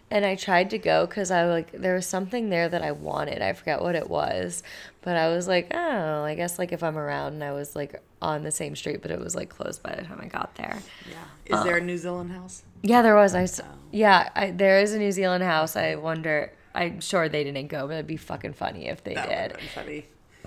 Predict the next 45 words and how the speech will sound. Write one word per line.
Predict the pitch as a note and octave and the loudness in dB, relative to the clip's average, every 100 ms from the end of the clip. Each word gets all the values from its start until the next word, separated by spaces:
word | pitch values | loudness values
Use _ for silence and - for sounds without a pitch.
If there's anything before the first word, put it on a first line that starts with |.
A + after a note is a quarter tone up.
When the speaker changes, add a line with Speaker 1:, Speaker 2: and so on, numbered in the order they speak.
| - | -14
Speaker 1:
But | G3+ A3+ | 0 8
yeah, | G#3 G3 | 10 8
so | - G#3 F#3+ E3+ - | 8 8 8 6 0
what | F#3 F#3 | 4 6
did | F3+ F3 | 6 4
you | F3+ | 0
think | E3+ D#3 | -2 -4
of | |
What | D3 D#3 | -4 -4
We | D#3 | -6
Do | D#3 | -6
in | - | -10
the | |
Shadows? | - - - - - - - - - | -10 -6 -6 -6 -10 -12 -18 -20 -4
Speaker 2:
I | G#3+ | 0
thought | A#3+ C4+ | 2 2
it | |
was | C#4 G3 | 0 -6
good. | D#3+ F#3+ F#3 F#3 F3 - | -4 0 2 2 -2 -2
I | F3 | 0
had | F3+ F#3 | 2 2
a | E3+ | -2
big | F3 F3 | -4 -6
fear. | - - E3+ D#3 D#3 D#3+ E3 | -8 -8 -6 -4 -4 -4 -6
Noriega | D#3 D#3 D#3 D3+ D3+ | -8 -4 0 0 0
knows | C#3+ C#3+ C3 - | -4 -6 -8 -4
that, | D3 C#3 B2 _ | -2 -2 -6 _
um, | C3+ C#3 C3 B2 A#2 - _ _ _ - | -8 -6 -6 -12 -16 -20 _ _ _ -10
I | D3 | -10
mean, | C#3 C3 | -10 -12
since | - C3 B2+ | -10 -10 -10
the | - | -12
movie's | C3+ B2 A#2+ C#3+ C#3+ | -10 -10 -8 -8 -6
so | - D3+ D3+ | -6 -4 -4
great | E3 E3 E3 E3 - _ _ - | -4 -4 -4 -6 -10 _ _ -14
and | C#3+ C#3 | -12 -10
we | C3+ | -10
love | B2+ C3+ | -10 -10
the | C3+ | -12
movie | C3 C3 C3+ | -12 -10 -10
so | B2+ D3 | -10 -10
much | D3+ D3 - | -8 -10 -10
that | D3 C#3 | -10 -10
I'm | C3 | -10
like, | C3 B2+ | -12 -14